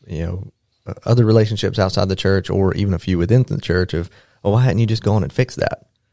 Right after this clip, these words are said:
It's like, "Well, I can't fix that on my own. I, I can try. I can do what I can do. I can forgive.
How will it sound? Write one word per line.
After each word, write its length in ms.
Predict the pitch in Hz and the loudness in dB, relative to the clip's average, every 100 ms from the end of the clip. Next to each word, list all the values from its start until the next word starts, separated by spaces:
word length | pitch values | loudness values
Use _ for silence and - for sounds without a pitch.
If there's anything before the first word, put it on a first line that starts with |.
| _ _ _ | _ _ _
It's 80 | - | -12
like, 100 | 87 | -6
"Well, 80 | |
I 60 | 78 | -6
can't 240 | - - | -4 -8
fix 220 | - - - | -8 -10 -10
that 120 | - | -10
on 100 | 85 | -8
my 120 | - | -2
own. 240 | 95 131 | 0 0
I, 160 | 67 - | 0 -4
I 60 | - | -4
can 140 | 95 | -4
try. 400 | - 92 117 107 - | 0 0 2 -2 -6
I 120 | - 107 | -6 -4
can 120 | 92 | -2
do 160 | 98 | 0
what 80 | 107 | 0
I 60 | 101 | 0
can 120 | 95 | 0
do. 140 | 101 | 0
I 60 | 95 | 0
can 140 | 87 | -2
forgive. 580 | - - 107 120 117 113 | -10 -8 2 6 6 4